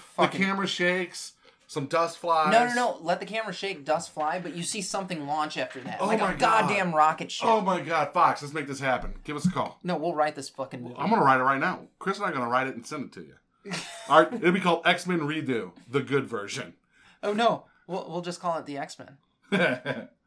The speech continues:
Speaker 2: We'll have Nightcrawler in it. Like, we'll go
Speaker 1: Right.
Speaker 2: we'll go eighties, so it's Cyclops, Nightcrawler, Colossus, Dazzler,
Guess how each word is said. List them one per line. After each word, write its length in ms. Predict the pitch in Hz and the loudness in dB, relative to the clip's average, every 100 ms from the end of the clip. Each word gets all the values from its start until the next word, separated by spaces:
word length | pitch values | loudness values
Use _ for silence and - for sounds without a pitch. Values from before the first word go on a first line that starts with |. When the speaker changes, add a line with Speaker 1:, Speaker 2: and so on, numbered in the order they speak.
| _ _ - | _ _ -10
Speaker 2:
We'll 80 | 123 | -6
have 100 | 127 | -4
Nightcrawler 480 | 139 - 101 90 92 | -4 -6 -12 -14 -16
in 60 | |
it. 120 | 90 - _ _ - | -20 -20 _ _ -2
Like, 120 | 156 | 2
we'll 80 | 226 | 4
go 140 | 233 202 | 4 4
Speaker 1:
Right. 360 | 143 135 - | 4 2 0
Speaker 2:
we'll 140 | 156 220 | 4 6
go 160 | 254 - | 6 6
eighties, 400 | 170 180 117 - | 2 2 -2 0
so 120 | 147 | -2
it's 100 | 135 | 0
Cyclops, 480 | 165 170 165 160 156 | 0 0 2 -2 0
Nightcrawler, 760 | 143 147 147 143 139 135 127 123 | -4 -4 -2 0 0 0 -4 -6
Colossus, 800 | 127 131 131 127 127 120 117 | -2 0 0 0 -4 -6 -8
Dazzler, 760 | - 117 117 117 117 117 113 107 | -10 -4 -2 -2 -4 -4 -6 -10